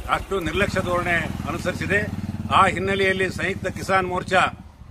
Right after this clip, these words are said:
ದೆಹಲಿಯ ಸಂಯುಕ್ತ ಕಿಸಾನ್ ಮೋರ್ಚಾ ಕರೆಯ ಹಿನ್ನೆಲೆಯಲ್ಲಿ ಭಾರತ ದೇಶದಾದ್ಯಂತ ಇವತ್ತು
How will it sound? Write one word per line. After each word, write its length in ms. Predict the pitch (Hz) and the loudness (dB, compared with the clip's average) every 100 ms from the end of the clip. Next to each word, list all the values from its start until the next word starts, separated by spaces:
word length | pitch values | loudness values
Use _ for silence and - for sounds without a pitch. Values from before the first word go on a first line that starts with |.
| - | -6
ದೆಹಲಿಯ 360 | 135 185 190 180 | 0 2 4 2
ಸಂಯುಕ್ತ 340 | - 180 190 | 2 -4 -4
ಕಿಸಾನ್ 400 | 185 156 151 190 | -6 -4 0 0
ಮೋರ್ಚಾ 320 | 180 180 180 175 | 0 -4 -2 -2
ಕರೆಯ 260 | 160 180 | 0 0
ಹಿನ್ನೆಲೆಯಲ್ಲಿ 880 | 170 165 170 175 175 220 208 - - - - | 0 0 2 2 2 2 0 -6 -16 -16 -2
ಭಾರತ 300 | 135 175 196 | 4 6 6
ದೇಶದಾದ್ಯಂತ 800 | 180 180 180 170 180 175 175 165 | 0 -2 -2 2 2 2 -2 -2
ಇವತ್ತು 680 | 196 190 180 170 196 226 220 | 0 0 0 -2 -2 -2 -4